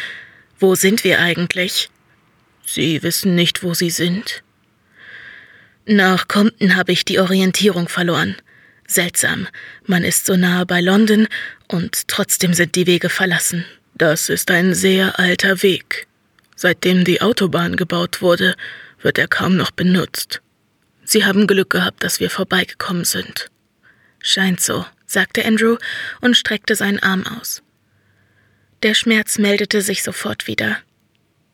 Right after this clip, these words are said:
Er biss die Zähne zusammen und berührte mit den Fingern das Armaturenbrett unter der zersplitterten Glasscheibe. Der Gummihund mit dem Kalenderspruch um den Hals stand immer noch an derselben Stelle.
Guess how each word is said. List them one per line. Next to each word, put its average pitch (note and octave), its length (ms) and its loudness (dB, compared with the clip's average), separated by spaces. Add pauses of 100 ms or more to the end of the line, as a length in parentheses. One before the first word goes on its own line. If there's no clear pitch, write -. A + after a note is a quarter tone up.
(140)
Er A3+ 140 4
biss G#3+ 220 0
die G#3+ 160 -4
Zähne A3 400 0
zusammen G#3+ 460 2 (380)
und A#3 180 0
berührte A#3 380 2
mit G3+ 160 2
den G3+ 120 2
Fingern G#3 440 2
das F3 200 -4
Armaturenbrett G3 960 -2 (420)
unter G#3+ 200 2
der G3 120 -2
zersplitterten - 680 -2
Glasscheibe. - 680 -2 (340)
Der B3 120 4
Gummihund G#3 720 2
mit G#3 140 0
dem G#3 120 2
Kalenderspruch G#3 800 0
um G#3+ 140 2
den G3+ 220 4
Hals G#3 280 -2
stand - 240 0
immer C4+ 240 2
noch G#3+ 180 -2
an G3 120 -4
derselben G3 440 -4
Stelle. F#3+ 400 -2